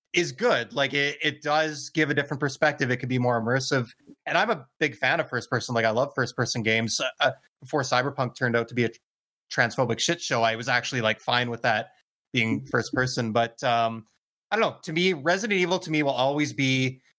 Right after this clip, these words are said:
I, I don't care a shit I'm gonna take for this, pre-rendered camera angles. Like, I would love, at least for an option. I know that game design doesn't work that way. You kinda just have to design for a certain vision, but I would love just, like,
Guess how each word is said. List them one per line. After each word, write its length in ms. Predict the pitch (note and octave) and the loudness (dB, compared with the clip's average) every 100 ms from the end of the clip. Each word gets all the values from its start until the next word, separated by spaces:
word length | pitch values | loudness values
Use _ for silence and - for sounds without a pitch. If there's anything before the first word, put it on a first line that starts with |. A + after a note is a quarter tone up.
| _ _ _ - | _ _ _ -4
I, 580 | A#2+ A#2+ B2 C#3 C3+ C3+ | -2 -2 -6 -4 0 0
I 20 | |
don't 160 | D3 D3+ | 0 -2
care 220 | D#3+ D3 | -2 0
a 100 | B2+ | 0
shit 220 | - D3 | -2 -2
I'm 80 | C3 | 0
gonna 140 | C3 C3 | 0 0
take 180 | D3+ | -2
for 60 | C3 | 0
this, 380 | A#2 - - - | 0 0 -6 -8
pre-rendered 800 | - E3+ F#3+ F#3+ F3 F3 F3+ E3+ | -10 -4 -2 0 0 0 -2 -2
camera 320 | - E3 F3+ | 0 0 2
angles. 560 | F3+ E3+ F3+ F#3 F3 - | 0 0 0 -2 -2 -2
Like, 180 | D3+ B2 | -2 0
I 120 | D3 | 2
would 160 | C#3 B2+ | 0 0
love, 280 | C3+ E3 F#3 | 0 0 0
at 100 | F3+ | 0
least 240 | A3 A3 | -2 -2
for 100 | G#3 | -2
an 80 | D#3 B2 | -2 0
option. 600 | C#3 F3 G#3+ G#3+ A#3+ A#3+ _ _ - | 0 0 -2 -2 -4 -8 _ _ -2
I 100 | F3+ | 0
know 140 | G3+ | 2
that 120 | G3 F3 | 0 0
game 120 | F3 | -2
design 220 | E3+ E3 | 0 0
doesn't 200 | D#3+ C#3+ | 0 0
work 160 | C3+ C#3 | -2 0
that 100 | E3+ | 2
way. 100 | E3 | 0
You 120 | D3+ | 0
kinda 240 | D3 C#3 | 0 0
just 160 | C3+ C3+ | -2 -2
have 160 | C#3 B2+ | -2 -2
to 40 | |
design 380 | B2+ A#2+ A#2+ A#2+ | -4 0 0 0
for 140 | A2+ B2 | -2 -2
a 80 | |
certain 300 | A2+ D3+ B2 | -2 -2 0
vision, 280 | A2+ A2 A#2 | 0 2 2
but 220 | A2+ A2 - _ _ - | 2 0 -4 _ _ -4
I 60 | E3 | -2
would 100 | D#3+ | 0
love 400 | D#3 E3+ D#3+ C3+ | 2 0 0 -4
just, 220 | E3+ - | -4 0
like, 240 | C#3+ C3 | -2 -2